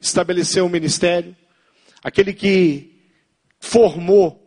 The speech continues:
e criou e estabeleceu a igreja entre o povo de Deus, ele nos chama pra vivermos e experimentarmos algo muito especial. Querido, eu vejo em cada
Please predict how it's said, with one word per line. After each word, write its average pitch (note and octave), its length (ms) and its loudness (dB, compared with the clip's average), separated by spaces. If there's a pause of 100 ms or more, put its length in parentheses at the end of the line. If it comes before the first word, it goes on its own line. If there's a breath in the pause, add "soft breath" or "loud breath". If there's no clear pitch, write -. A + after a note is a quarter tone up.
(120)
e F3+ 100 -2
criou F3+ 640 2
e G#3 120 -2
estabeleceu F#3 1000 -2 (360 loud breath)
a F#3+ 180 0
igreja D#3 720 0 (140)
entre F3+ 280 -4
o F3 60 -2
povo D#3+ 320 0
de C#3 120 -10
Deus, E3 540 -2 (720 soft breath)
ele D3 180 -2
nos C#3+ 240 -2
chama C#3+ 380 -2
pra C3 420 -6 (300 soft breath)
vivermos C3 720 -2
e B2+ 140 0
experimentarmos A#2+ 1120 -6 (320 loud breath)
algo B2+ 360 -2
muito C#3 460 -6
especial. G#2 720 -8 (680 loud breath)
Querido, G3 260 0
eu F3+ 60 4
vejo E3 680 0 (260)
em F3 160 -2
cada D#3+ 640 -2